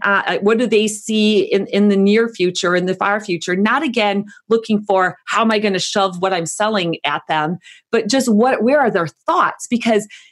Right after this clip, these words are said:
you're gonna see some people are more resilient and their thoughts are gonna turn to business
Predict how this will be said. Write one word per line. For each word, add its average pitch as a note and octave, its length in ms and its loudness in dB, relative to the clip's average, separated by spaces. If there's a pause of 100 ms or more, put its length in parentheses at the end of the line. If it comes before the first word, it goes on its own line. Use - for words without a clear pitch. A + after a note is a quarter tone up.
(220)
you're C4+ 160 2
gonna C#4+ 180 4
see C4+ 200 2
some C4 280 0
people G#3+ 680 0
are G3 120 0
more G#3 200 4
resilient F#3+ 720 0
and F#3+ 140 0
their F3 80 0
thoughts A3+ 380 0
are F#3 60 -2
gonna F3+ 240 -2
turn B3+ 420 0
to F3 280 0
business F3+ 720 0